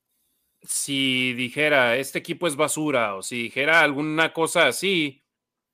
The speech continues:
sí dices tú, "Caray, yo sé qué es lo que opinas", pero es diferente ponerlo en redes sociales a entrar a un estadio con la pancor-,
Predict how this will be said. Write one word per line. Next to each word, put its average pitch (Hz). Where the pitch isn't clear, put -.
sí 147
dices 139
tú, 139
"Caray, 123
yo 123
sé 170
qué 147
es 131
lo 131
que 110
opinas", 156
pero 135
es 135
diferente 147
ponerlo 135
en 143
redes 143
sociales 139
a 151
entrar 127
a 131
un 131
estadio 127
con 117
la 110
pancor-, 160